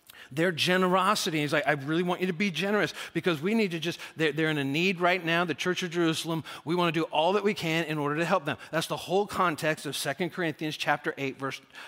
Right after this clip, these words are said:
chapter eight and chapter nine. As you read it, un-, understand this, that, that, that Paul is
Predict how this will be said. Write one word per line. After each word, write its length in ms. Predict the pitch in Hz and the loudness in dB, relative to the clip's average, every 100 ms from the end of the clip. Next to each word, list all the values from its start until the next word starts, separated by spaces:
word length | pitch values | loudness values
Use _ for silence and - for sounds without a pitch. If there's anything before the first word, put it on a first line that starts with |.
| - | -12
chapter 340 | - 143 - - | -2 -2 0 -2
eight 200 | 143 147 | 0 -2
and 160 | 156 143 | -4 -2
chapter 320 | 143 127 139 | -2 -2 -4
nine. 400 | 185 - - 107 _ _ _ _ - - - - - - _ - | -4 -4 -6 -10 _ _ _ _ -20 -20 -20 -18 -20 -20 _ 0
As 180 | 175 156 | 0 2
you 100 | 160 | -2
read 380 | 147 214 254 | 0 2 2
it, 240 | 180 147 - - - _ | 2 0 -2 -12 -20 _
un-, 160 | 160 202 | -2 0
understand 600 | 196 208 190 - 185 175 | 2 2 2 2 0 2
this, 360 | 196 175 - - - - _ - | 2 2 0 -8 -14 -20 _ -2
that, 280 | 170 170 156 | 0 2 2
that, 200 | 170 156 - - _ _ - | 2 0 -8 -20 _ _ -6
that 140 | 151 | -6
Paul 460 | - - 196 190 202 | -4 2 4 4 2
is 360 | 160 151 139 | 0 0 -2